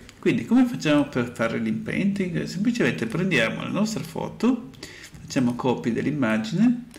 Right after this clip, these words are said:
la andiamo in questo load image e facciamo incolla e quindi l'im-, l'immagine è stata spostata dentro l'inpainting,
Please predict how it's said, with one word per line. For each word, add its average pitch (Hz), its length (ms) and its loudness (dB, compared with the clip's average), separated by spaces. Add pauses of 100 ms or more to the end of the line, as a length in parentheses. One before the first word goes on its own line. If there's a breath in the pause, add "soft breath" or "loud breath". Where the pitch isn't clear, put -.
(520 loud breath)
la 151 280 0
andiamo 131 640 2
in 131 100 -2
questo 139 440 -2
load 131 320 2
image 123 760 2
e - 60 -10
facciamo 127 580 0
incolla 135 800 -2 (480 loud breath)
e 208 120 -4
quindi 175 280 2
l'im-, 165 360 0
l'immagine 160 680 2
è 143 60 0
stata 131 400 -2
spostata 113 1080 -2
dentro 113 280 -4
l'inpainting, 170 1040 2